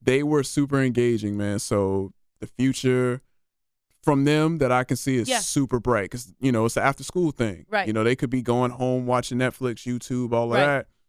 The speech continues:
Speaker 1: but
Speaker 2: right.
Speaker 1: they wanted to stay, and they wanted to chill with
Speaker 2: Right.
Speaker 1: me and talk. So
Speaker 2: Yeah.
Speaker 1: that right there, I have hope for.
Speaker 2: Right.
Speaker 1: I mean, I, I'm not, I'm not worried about, say, I don't know, like, a select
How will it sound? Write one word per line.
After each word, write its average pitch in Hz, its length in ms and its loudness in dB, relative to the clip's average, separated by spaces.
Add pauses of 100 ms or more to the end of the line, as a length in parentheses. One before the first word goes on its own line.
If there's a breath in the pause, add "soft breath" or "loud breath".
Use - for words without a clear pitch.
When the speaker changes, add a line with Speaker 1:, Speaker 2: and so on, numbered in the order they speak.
Speaker 1:
but 202 120 -4
Speaker 2:
right. 175 80 -2
Speaker 1:
they 113 160 0
wanted 110 360 -4
to 120 60 -12
stay, 143 400 -6 (320)
and 101 120 -10
they 107 80 -4
wanted 107 300 -6
to 101 100 -10
chill 143 220 -2
with 131 80 2
Speaker 2:
Right. - 100 -4
Speaker 1:
me 127 160 -4
and 107 220 -8
talk. 139 380 -2
So 101 320 -4 (480)
Speaker 2:
Yeah. 190 220 -6 (340)
Speaker 1:
that 233 240 0
right 226 180 0
there, 208 140 0
I 190 60 2
have 175 180 0
hope 143 240 -2
for. - 400 -10
Speaker 2:
Right. 196 320 -6
Speaker 1:
I - 60 0
mean, 190 120 2
I, 185 200 0 (1160)
I'm 214 200 2
not, 190 300 2 (1040)
I'm 165 100 2
not 185 200 2
worried 139 240 2
about, 113 440 2 (160)
say, 117 560 0 (800)
I 120 80 2
don't 117 100 4
know, 113 80 2
like, 107 180 0
a - 40 -14
select 120 580 -2